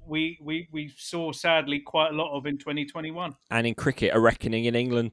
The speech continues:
Speaker 2: too. We had Azeem Rafiq's powerful testimony of racial harassment and bullying starting to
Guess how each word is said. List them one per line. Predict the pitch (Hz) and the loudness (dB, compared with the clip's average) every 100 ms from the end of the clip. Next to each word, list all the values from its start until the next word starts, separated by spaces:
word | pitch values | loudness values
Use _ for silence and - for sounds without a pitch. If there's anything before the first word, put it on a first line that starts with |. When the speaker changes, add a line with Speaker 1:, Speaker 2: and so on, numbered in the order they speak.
| _ | _
Speaker 2:
too. | - 131 143 107 | -4 0 2 2
We | 87 | 0
had | 104 104 | -2 0
Azeem | 104 101 104 101 | 0 0 -4 -4
Rafiq's | 95 - 101 - | -6 -2 -2 -4
powerful | - 120 117 113 - 98 | -12 -6 -4 -4 -6 -10
testimony | - 113 - - 87 85 85 | -8 -8 -8 -8 -6 -4 -6
of | 85 80 | -8 -4
racial | 98 101 - 90 | -4 -2 -4 -4
harassment | 98 95 - 85 | -4 -6 -8 -10
and | 90 | -6
bullying | 107 110 87 82 | 0 0 0 -4
starting | - - 120 131 - 123 | -8 -6 -4 -4 -6 -8
to | 113 | -4